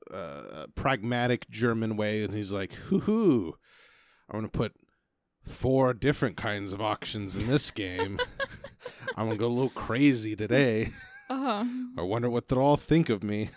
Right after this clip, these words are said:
Speaker 1: <laughs> Uh, but yeah, that's what he did. He put four different types of auctions in the game, and it's the
Speaker 2: Mm-hmm.
Speaker 1: wildest he's ever been
Speaker 2: Yeah,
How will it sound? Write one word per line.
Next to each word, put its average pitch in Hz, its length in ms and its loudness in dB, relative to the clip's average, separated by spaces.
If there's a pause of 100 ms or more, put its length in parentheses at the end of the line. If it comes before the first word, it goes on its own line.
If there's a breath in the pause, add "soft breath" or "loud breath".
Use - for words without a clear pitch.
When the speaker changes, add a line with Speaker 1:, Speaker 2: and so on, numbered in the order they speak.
(180)
Speaker 1:
<laughs> 415 40 -2 (1080 loud breath)
Uh, 120 380 2
but 131 220 4
yeah, 190 160 6
that's 117 180 2
what 135 100 4
he 160 80 6
did. 180 100 6
He 110 60 6
put 120 220 -2
four 123 300 2
different 117 520 -2
types - 320 -2
of 117 80 0
auctions 113 460 0
in 90 140 -2
the 82 80 -4
game, 85 240 -6
and 98 80 -2
it's 98 120 -4
the 113 100 4
Speaker 2:
Mm-hmm. 98 80 -2
Speaker 1:
wildest 104 420 0
he's 107 120 -6
ever 113 220 0
been 131 280 0 (540)
Speaker 2:
Yeah, 220 180 -4